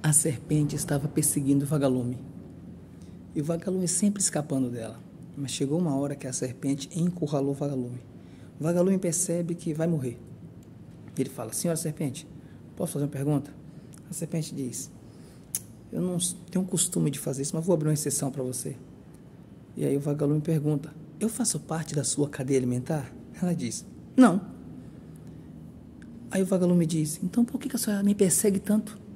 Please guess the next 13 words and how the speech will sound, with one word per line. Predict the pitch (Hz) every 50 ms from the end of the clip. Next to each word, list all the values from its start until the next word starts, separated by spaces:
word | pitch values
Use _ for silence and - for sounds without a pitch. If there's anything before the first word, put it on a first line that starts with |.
| - - - - - - - - - - -
O | -
vagalume | 156 151 151 151 151 151 147
diz | 147 139 143
assim, | 147 - - 156 135 123 - - - - - - - - - - - - - - - -
a | -
serpente | - - 156 147 - 156 147 143 139
diz | 139 135 143
assim: | 139 - - 147 131 120 - - - - - - - - -
"O | 151
seu | - - - - - - 190 196 180
brilho | 156 147 131 123 123 156 147 185 180 180 151 131 127 123 120 - - - -
me | 135 131 139
incomoda." | 135 - - 123 120 110 104 101 - - -